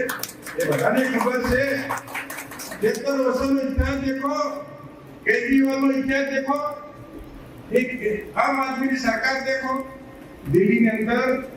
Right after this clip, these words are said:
જેલવાસ ભોગવો છે, લાંબા સમય સુધી ભ્રષ્ટાચાર કર્યો, ગરીબોના કલ્યાણ માટેનો, દારૂમાં રૂપિયા ક્યાં ખર્ચ્યા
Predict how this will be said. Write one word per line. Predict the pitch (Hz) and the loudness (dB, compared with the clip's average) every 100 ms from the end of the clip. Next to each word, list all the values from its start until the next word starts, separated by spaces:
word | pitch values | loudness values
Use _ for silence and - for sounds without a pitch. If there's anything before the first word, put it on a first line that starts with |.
| - - - | -16 -16 0
જેલવાસ | 170 196 208 214 | 4 6 4 2
ભોગવો | 214 208 214 214 | 2 2 2 0
છે, | 214 - - - - - - - - - - 143 | -2 -4 -8 -14 -16 -14 -14 -14 -14 -14 -8 4
લાંબા | 180 208 233 | 4 6 4
સમય | 226 233 240 | 4 4 4
સુધી | 233 226 233 | 2 2 2
ભ્રષ્ટાચાર | 220 214 240 233 240 - 240 | 2 2 2 2 0 0 0
કર્યો, | 240 247 247 - - - - - - - | 2 0 -2 -10 -12 -12 -10 -12 -8 0
ગરીબોના | - 247 247 247 247 | 4 4 4 4 2
કલ્યાણ | 247 240 247 247 247 | 0 2 0 0 -2
માટેનો, | 247 262 254 254 262 - - - - - - - | -2 -2 -2 -2 -4 -10 -14 -16 -14 -14 -6 2
દારૂમાં | 180 220 233 233 | 4 4 4 4
રૂપિયા | 208 220 233 233 | 2 2 0 0
ક્યાં | 226 214 | 0 -2
ખર્ચ્યા | 214 202 226 | 0 0 0